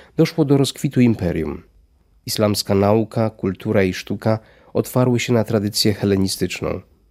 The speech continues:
Kalif Al-Mamun założył tak zwany Dom Mądrości, Bajtul Hikma, rodzaj akademii zajmującej się tłumaczeniem na język arabski greckich tekstów z zakresu filozofii, medycyny i nauk ścisłych.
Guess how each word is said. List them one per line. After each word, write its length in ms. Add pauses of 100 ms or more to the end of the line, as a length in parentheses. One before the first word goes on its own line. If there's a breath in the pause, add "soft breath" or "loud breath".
(460)
Kalif 340
Al-Mamun 720
założył 500
tak 160
zwany 320
Dom 180
Mądrości, 840 (460 soft breath)
Bajtul 420
Hikma, 500 (800)
rodzaj 320
akademii 480
zajmującej 540
się 120
tłumaczeniem 600
na 100
język 400
arabski 580 (380 soft breath)
greckich 540
tekstów 480
z 40
zakresu 420
filozofii, 720 (280)
medycyny 720
i 80
nauk 320
ścisłych. 560